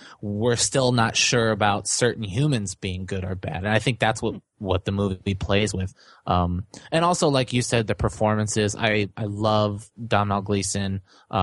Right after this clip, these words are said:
Oscar Isaac is becoming one of my favorites. Um, the, the robot <laughs> character's name, I, I wish I could remember her name, but I can't. Um, I, I, you,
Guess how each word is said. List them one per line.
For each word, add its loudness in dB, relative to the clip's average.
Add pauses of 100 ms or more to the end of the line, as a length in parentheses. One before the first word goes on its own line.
(160)
Oscar 0
Isaac 0
is -6
becoming -2
one 2
of 0
my -2
favorites. 0 (300)
Um, 2 (920)
the, 4
the 2
robot 2
<laughs> -20
character's 2
name, 0
I, 2
I 4
wish 0
I -4
could -2
remember 0
her 0
name, -2
but -2
I -2
can't. 0 (600)
Um, 2
I, 0
I, 0 (100)
you, -4